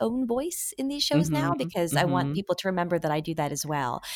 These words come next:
Speaker 1: So
Speaker 2: Yes.
Speaker 1: it will lean more heavily on my own voice than other shows that have in the past. But like I said, I feel like, I feel like I've earned that right off Funny Girl to do that. <laughs>
Speaker 2: <laughs> You have, you have. But like you say, your fans do expect the impressions, and it's nice that you still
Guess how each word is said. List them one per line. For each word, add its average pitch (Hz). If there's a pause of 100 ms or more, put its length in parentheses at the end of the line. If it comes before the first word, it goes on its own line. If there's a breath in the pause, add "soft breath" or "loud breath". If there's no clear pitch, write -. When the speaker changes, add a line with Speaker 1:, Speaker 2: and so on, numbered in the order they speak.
(220 loud breath)
Speaker 1:
So 220
Speaker 2:
Yes. 202
Speaker 1:
it 196
will 247
lean 214
more 196
heavily 170
on 160
my 156
own 160
voice 156
than 147
other 156
shows 147
that -
have 156
in 151
the 147
past. -
But 156
like 160
I 156
said, -
I 156
feel 175
like, 151
I - (140)
feel 277
like 208
I've 185
earned 165
that 147
right 156
off 160
Funny 202
Girl 202
to 196
do 185
that. - (460)
<laughs> -
Speaker 2:
<laughs> 269
You 160
have, 139
you 147
have. 135 (100)
But 175
like 190
you 190
say, 127
your 123
fans 135
do 139
expect - (280 loud breath)
the 139
impressions, 113
and 135
it's 139
nice 147
that 135
you 127
still 131